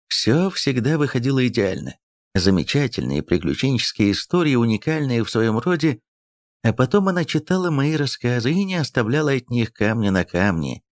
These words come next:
«Благослови её Бог», вспоминал Рэй. Словом, у них было своё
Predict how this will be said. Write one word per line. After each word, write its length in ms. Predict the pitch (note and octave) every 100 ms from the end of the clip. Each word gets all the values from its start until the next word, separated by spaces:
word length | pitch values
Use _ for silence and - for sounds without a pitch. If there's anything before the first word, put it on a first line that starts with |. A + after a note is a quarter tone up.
| -
«Благослови 800 | A#2+ A#2 G2 G2 - G2 F2 D3
её 380 | F3 A2+ B2 B2
Бог», 340 | C3+ F3 - _ _ _ -
вспоминал 580 | - G#2 G2+ G2 G2
Рэй. 280 | G2+ G#2 G2 _ _ _ _ _ -
Словом, 500 | - G#3 G3 F3 B2+
у 100 | D#3+
них 260 | D#3 E3 G2
было 280 | C3+ C#3+
своё 680 | A#2 - E2 D2 G2 F3+